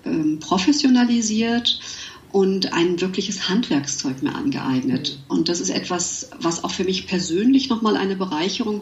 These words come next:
Speaker 1: war, weil ich heute sagen würde, die ganzen Schwierigkeiten in unserer Gesellschaft rühren eigentlich daher, dass Menschen nicht auf Augenhöhe miteinander kommunizieren.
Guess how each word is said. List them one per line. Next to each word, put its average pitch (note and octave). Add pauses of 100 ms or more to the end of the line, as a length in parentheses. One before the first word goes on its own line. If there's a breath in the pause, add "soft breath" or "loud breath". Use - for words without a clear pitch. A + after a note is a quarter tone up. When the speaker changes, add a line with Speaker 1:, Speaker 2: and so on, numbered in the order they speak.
Speaker 1:
war, F#3+ (760 loud breath)
weil E3
ich F#3
heute G#3+
sagen F#3
würde, F#3
die F#3
ganzen G#3+
Schwierigkeiten G#3+
in E3+
unserer F#3
Gesellschaft F3
rühren F3+
eigentlich F3
daher, F3+
dass -
Menschen E3+
nicht F#3
auf -
Augenhöhe D#3
miteinander C3+
kommunizieren. C3